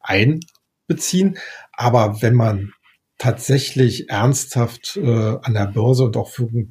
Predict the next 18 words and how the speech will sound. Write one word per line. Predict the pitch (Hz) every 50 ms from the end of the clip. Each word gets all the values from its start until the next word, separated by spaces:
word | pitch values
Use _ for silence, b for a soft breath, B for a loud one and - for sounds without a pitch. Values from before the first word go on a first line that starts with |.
| - _
wirklich | - 123 - 117 - -
auch | 120 110
in | - 147 113 110 117 110 - - -
Richtung | 135 127 - - 127 104 101 101 -
der | 113 101 - _ _
Zukunftsbranche, | - - - 160 - 165 147 - - - - 110 110 104 101 98
was | 92 90 - -
wir | 135 139
ja | 131 120 113
auch | - -
in | - 110 113
unserem | 107 101 98 90 92
Börsenbrief | 98 120 143 147 131 131 123 110 104 101 -
Future | 113 104 - 98 87
Money | 87 95 120 151 151 117 98
vor | - - 117 95
allen | 87 95 98 101 98
Dingen | 101 92 90 87 98